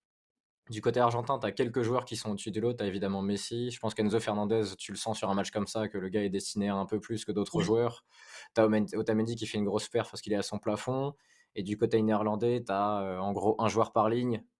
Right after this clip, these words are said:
Speaker 1: qui est de niveau vraiment, euh, digne des anciennes générations de ces deux nations-là. T'as Van Dijk,
Speaker 2: Ouais.
Speaker 1: De Jong, et t'as un Depay diminué qui sort d'une petite saison, mais qui sur le plan technique, tu sens peut faire plus de choses que les autres.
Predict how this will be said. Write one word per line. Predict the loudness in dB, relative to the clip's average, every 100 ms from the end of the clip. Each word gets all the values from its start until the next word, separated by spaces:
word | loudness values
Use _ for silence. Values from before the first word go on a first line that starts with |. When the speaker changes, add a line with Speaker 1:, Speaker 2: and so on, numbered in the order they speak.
| _
Speaker 1:
qui | -4
est |
de | -2 0
niveau | 0 0 0
vraiment, | 0 0 0 2 2 0 -2
euh, | -4 -6 -8 -10
digne | -6 -2 0
des | 0 -2 -2 -2 -4
anciennes | -6 -4 -4
générations | 0 2 0 -2
de | -4
ces | -4
deux | 0
nations-là. | 0 0 0 0 0 -4 -18 -20 _
T'as | -2
Van | 0 2
Dijk, | 4 4
Speaker 2:
Ouais. | 2
Speaker 1:
De | 2
Jong, | 2 0 0 -2 -6 -18 -20 _
et | -8
t'as | -2 0
un | 0
Depay | 0 0 2 2
diminué | 0 0 2 0
qui | -2
sort | -8 -6
d'une | -6
petite | -6 -10 -4
saison, | -2 0 0
mais | -2
qui | -2
sur | -4
le | -2
plan | -4
technique, | -4 -6 -6 -6
tu | -6
sens | -6 -4
peut | -4
faire | -2 -4
plus | 0 0
de | 2
choses | 2 0 0
que |
les | -4 -4
autres. | -10